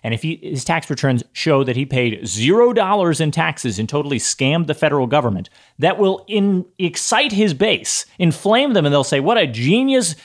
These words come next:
deal maker, decision maker, businessman who screws over the American government and steals from the taxpayer," because that's what victory and success are for his conservative base. He's stealing money from the government with loopholes and tax exemptions. So he can't lose. The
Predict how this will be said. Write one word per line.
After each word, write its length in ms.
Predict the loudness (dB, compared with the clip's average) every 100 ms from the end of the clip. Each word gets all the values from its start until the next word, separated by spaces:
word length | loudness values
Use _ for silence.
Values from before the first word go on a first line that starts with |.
| _
deal 220 | 2 4
maker, 300 | 4 2 2
decision 500 | 2 0 2 2 2
maker, 260 | 2 0 0
businessman 800 | 2 2 2 -2 0 0 0 -2 -6
who 140 | -4 -2
screws 480 | -4 0 2 4 4
over 260 | 4 4
the 200 | 2 2
American 420 | 4 2 2 0
government 420 | 2 2 2 0 -2
and 120 | -6
steals 400 | -4 2 2 2
from 100 | 0
the 60 |
taxpayer," 420 | 2 0 0 0 0
because 240 | 0 -2
that's 320 | 0 0 -2
what 240 | -4 -4 -6
victory 480 | -2 -2 0 0 2
and 120 | 0
success 460 | -2 -4 0 0 0
are 380 | 0 0 0 -2 -4
for 100 | 0
his 160 | 0 0
conservative 460 | -2 -2 0 0
base. 260 | 2 0 0
He's 160 | -2 -4 _
stealing 540 | -8 -2 2 2 2 2
money 240 | 2 0
from 220 | 0 0
the 60 | 2
government 420 | 2 2 0 -2 -8 -4
with 280 | 0 0 -4 _ -4
loopholes 600 | 2 2 2 2 2 0
and 100 | 0
tax 300 | 0 -2 -6
exemptions. 480 | -4 -4 -4 -12 -16 -4
So 200 | -2 -2
he 180 | -2 -6
can't 420 | -4 0 2 2
lose. 360 | 2 2 2 -4
The 200 | -8 -4